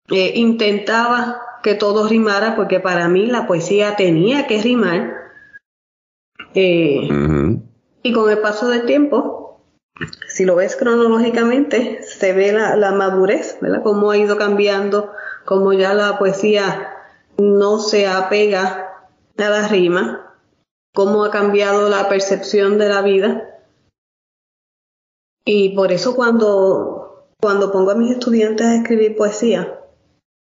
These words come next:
Speaker 1: siempre recuerdo, ¿verdad?, que cuando yo era pequeña mis poemas a veces no tenían sentido, no rimaban,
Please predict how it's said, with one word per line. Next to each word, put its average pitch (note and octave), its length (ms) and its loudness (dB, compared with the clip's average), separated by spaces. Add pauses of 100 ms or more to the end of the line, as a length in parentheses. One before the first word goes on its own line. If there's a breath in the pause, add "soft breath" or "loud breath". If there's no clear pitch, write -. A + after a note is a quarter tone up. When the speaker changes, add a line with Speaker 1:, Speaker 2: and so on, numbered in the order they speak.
(1040)
Speaker 1:
siempre G#3 500 -2
recuerdo, G#3+ 500 0
¿verdad?, G3 220 0
que G#3 120 0
cuando F3 280 0
yo F#3 140 0
era G#3 200 0
pequeña G#3+ 460 0
mis F#3+ 160 0
poemas G3+ 460 0
a F#3+ 100 0
veces F#3+ 180 -2
no G3+ 120 2
tenían G3+ 340 0
sentido, G#3 480 0
no G#3 120 0
rimaban, G#3 560 0